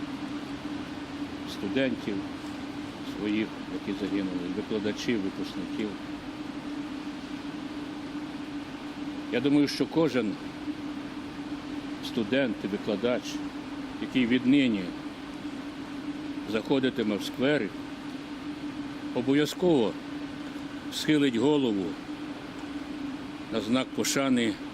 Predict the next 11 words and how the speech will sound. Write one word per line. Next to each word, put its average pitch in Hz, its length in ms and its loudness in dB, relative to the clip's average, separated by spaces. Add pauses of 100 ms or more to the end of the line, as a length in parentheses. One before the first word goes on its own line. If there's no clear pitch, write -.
(500)
полеглим. 98 460 0 (720)
Саме 123 260 4
завдяки 120 460 4
їм, 123 320 6 (680)
їхній 131 280 4
самопожертві 120 880 2 (960)
ми 113 60 2
сьогодні 104 560 2 (560)
живемо 104 480 2 (1040)
і 95 40 0 (680)
вчимося. - 460 -2